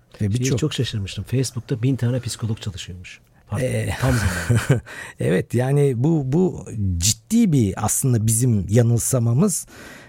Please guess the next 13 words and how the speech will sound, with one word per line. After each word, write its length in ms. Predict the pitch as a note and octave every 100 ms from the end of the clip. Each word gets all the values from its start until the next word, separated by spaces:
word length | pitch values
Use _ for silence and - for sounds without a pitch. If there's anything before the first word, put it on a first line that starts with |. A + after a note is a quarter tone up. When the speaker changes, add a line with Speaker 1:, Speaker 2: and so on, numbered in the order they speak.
| -
Speaker 1:
Ee, 880 | B2 G#2+ F#2 F#2+ F#2 - - - - - _ - A#2
dönüşüm, 540 | D#3 D3+ - G3+ A#3+ -
bu 200 | D3 C#3
iş 160 | -
kimin 300 | - D#3 D3+
görevidir? 480 | B2+ G#2 F2 E2+ G#3
İşte 420 | C#3+ A2 - G#2+
Chief 320 | - F3 C#3
of 180 | G#2+ -
Information 640 | A2 - - F2+ F2 - F2+
Officer, 480 | D2+ - - E3 -
değil 200 | A2+ D#3+
mi? 160 | G2+